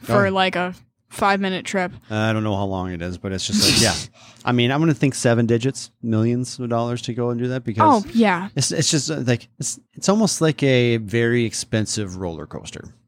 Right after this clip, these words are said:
Speaker 1: Yeah.
Speaker 2: You know, it's exciting.
Speaker 1: And a little bit less scary, probably.
Speaker 2: Are you kidding me?
Speaker 1: Unless if you're scared of heights.
Speaker 2: I'm gonna say it's extremely scary. I'm,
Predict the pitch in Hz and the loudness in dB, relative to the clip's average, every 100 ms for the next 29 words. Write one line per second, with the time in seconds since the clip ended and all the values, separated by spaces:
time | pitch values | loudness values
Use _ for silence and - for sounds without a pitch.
0 | _ _ - 254 226 202 190 - - 107 | _ _ -2 0 2 0 -4 -8 -6 -4
1 | 107 - 147 147 - 196 185 196 - 262 | -4 -4 -4 -2 2 4 6 4 4 4
2 | 262 254 269 277 277 - 226 202 190 196 | 4 4 4 2 0 0 0 0 0 0
3 | 185 185 190 196 196 220 180 120 120 120 | -2 -2 -8 -8 -6 -4 -2 -2 0 2
4 | 233 226 226 254 226 233 226 220 208 202 | 4 4 4 2 2 0 2 0 -2 -4
5 | 170 180 143 127 123 123 107 110 101 - | -10 -2 2 2 2 0 0 -2 -2 -4
6 | - 120 160 107 95 73 180 | -2 0 0 0 -4 -4 -2